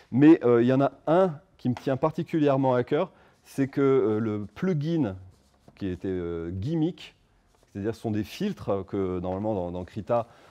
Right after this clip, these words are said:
on peut aussi appeler, qu'on peut appeler aussi dans, dans gimp, dans, dans plein de logiciels, eh bien, a été intégré maintenant par défaut et complètement mis dans le code aussi. C'est-à-dire que toutes les versions de Krita vont avoir Gimmick par défaut. Avant, il fallait installer quelque chose d'externe.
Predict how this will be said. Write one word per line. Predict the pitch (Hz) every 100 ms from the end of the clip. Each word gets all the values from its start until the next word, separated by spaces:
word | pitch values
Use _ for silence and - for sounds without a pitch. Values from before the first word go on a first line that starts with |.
| _
on | 107
peut | - 127
aussi | 120 - 120
appeler, | - 147
qu'on | 151
peut | 98 98
appeler | 95
aussi | 104 120
dans, | 98 90
dans | 92 90 87 85
gimp, | 85 127 180 -
dans, | 85 90 90 87
dans | 87
plein | 135 156
de |
logiciels, | 143 113 113 - 147 190 - _ _ - -
eh |
bien, | 107 110
a | 107 123
été | 135 -
intégré | 151 135 143 147
maintenant | 147 127 170
par | - 135
défaut | 113 139 143 160 165
et | 104
complètement | - 160 147 139 156
mis | 139 160
dans | 151
le | 147
code | - 143
aussi. | 110 107 117
C'est-à-dire | - 107 107 143
que | - 101 - - _ _
toutes | - 214
les | 156
versions | 143 139 143
de |
Krita | 131 135 131 151
vont | 117 139
avoir | 127 113 135 120
Gimmick | 110 120 139
par | 120
défaut. | 117 135
Avant, | 117 165
il |
fallait | - 120 139
installer | 135 - 139 139
quelque | 127 113
chose | - 160 117
d'externe. | 90 143 - 117 120 110